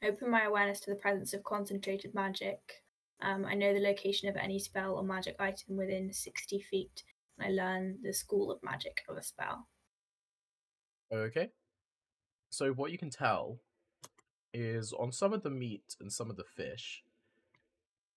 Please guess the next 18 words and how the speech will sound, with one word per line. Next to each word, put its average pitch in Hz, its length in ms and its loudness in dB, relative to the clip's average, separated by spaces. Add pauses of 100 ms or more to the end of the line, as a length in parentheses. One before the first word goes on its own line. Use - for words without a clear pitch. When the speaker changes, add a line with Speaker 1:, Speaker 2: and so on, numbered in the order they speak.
(220)
Speaker 2:
there 117 240 2
is, 113 220 -6 (100)
it's 165 100 -2
not 226 160 0
concentrated, 196 1040 0 (400)
so - 160 -8
you 131 80 -2
can't 160 140 0
really 160 180 -2
tell 143 200 0
what 117 160 0
school 113 480 -4
and 160 100 -8
stuff, 196 320 -2 (760)
but 127 100 6
there 127 180 8
is 123 120 0
definitely 120 760 0